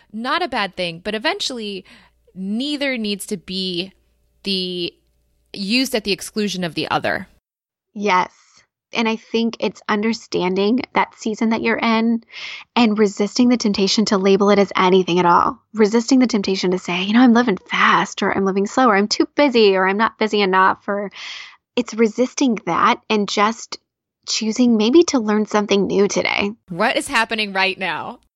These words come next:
Speaker 2: Yeah. And just letting it be and allowing. I, I love that concept.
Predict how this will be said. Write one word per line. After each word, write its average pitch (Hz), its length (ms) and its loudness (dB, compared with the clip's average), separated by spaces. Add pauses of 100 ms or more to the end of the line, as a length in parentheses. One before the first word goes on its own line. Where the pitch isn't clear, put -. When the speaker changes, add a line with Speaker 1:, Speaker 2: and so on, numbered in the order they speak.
(120)
Speaker 2:
Yeah. 302 800 2
And 233 160 -2
just 247 180 -10
letting 226 240 0
it - 140 -4
be 226 320 0
and 202 140 0
allowing. 185 580 2
I, 196 200 4
I 202 100 2
love 196 260 2
that - 220 0
concept. - 640 -4